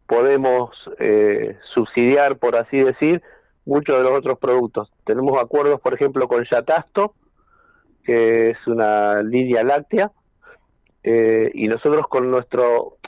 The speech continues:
cuando, cuando hacemos la distribución de nuestros productos, no le cargamos, por ejemplo, eh, ese costo a los productos de Yatasto.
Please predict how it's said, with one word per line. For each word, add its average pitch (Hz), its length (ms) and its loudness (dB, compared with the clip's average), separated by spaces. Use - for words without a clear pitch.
cuando, 117 500 0
cuando 120 280 -2
hacemos 165 260 0
la 147 80 0
distribución 135 640 0
de 151 100 0
nuestros 135 340 -2
productos, 175 680 0
no 127 160 0
le 135 160 0
cargamos, 139 440 0
por 127 160 -2
ejemplo, 131 960 0
eh, 104 840 -2
ese 127 320 -2
costo 160 640 0
a 127 80 0
los 120 120 -4
productos 131 460 0
de 123 80 0
Yatasto. 113 480 -4